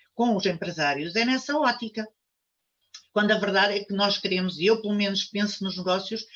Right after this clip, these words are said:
para serem negócios de sucesso e não em, não negócios para pagar impostos ou para não pagar impostos. Estás a perceber? E a liderança não deve ser feita nesse sentido. Deve ser feita para agregar valor, acrescentar valor,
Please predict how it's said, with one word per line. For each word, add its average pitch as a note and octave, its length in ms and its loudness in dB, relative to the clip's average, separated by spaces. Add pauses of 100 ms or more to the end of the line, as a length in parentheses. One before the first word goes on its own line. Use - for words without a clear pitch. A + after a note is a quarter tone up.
(160)
para A3+ 120 4
serem A#3+ 260 2
negócios A3+ 420 -2
de - 60 -6
sucesso G3+ 380 -2
e A3+ 40 2
não C4+ 120 2
em, A3+ 280 2 (120)
não G#3+ 200 2
negócios A3 400 2
para - 120 -20
pagar G3 240 2
impostos F#3+ 460 -2
ou F3+ 100 -4
para F3+ 120 0
não F3+ 140 -6
pagar F3+ 260 -2
impostos. D#3 560 -8 (260)
Estás D#3 220 -6
a - 40 -4
perceber? E3+ 260 -4
E G3+ 40 4
a G3+ 60 4
liderança A#3 440 2
não B3 140 2
deve B3+ 180 4
ser - 240 -2
feita G3+ 280 0
nesse G3 280 -2
sentido. F3 400 -8 (400)
Deve F#3 160 0
ser G3+ 240 0
feita G3 480 0
para E3 340 2 (200)
agregar G3 480 2
valor, E3+ 420 0 (240)
acrescentar G3 480 0
valor, D#3+ 340 0